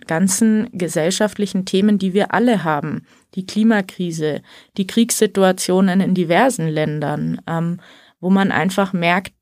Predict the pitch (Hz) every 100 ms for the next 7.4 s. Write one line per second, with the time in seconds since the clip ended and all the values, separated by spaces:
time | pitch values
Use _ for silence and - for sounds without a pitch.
0 | - 175 - 190 - 202 180 160 170 190
1 | 220 214 190 165 170 208 247 247 - -
2 | - 180 202 208 190 175 160 208 - 220
3 | 226 220 220 208 202 220 220 214 208 196
4 | 214 208 190 175 - 185 202 190 180 -
5 | 175 190 190 180 - 180 175 165 156 247
6 | 285 208 170 - 185 185 180 175 175 196
7 | 196 170 180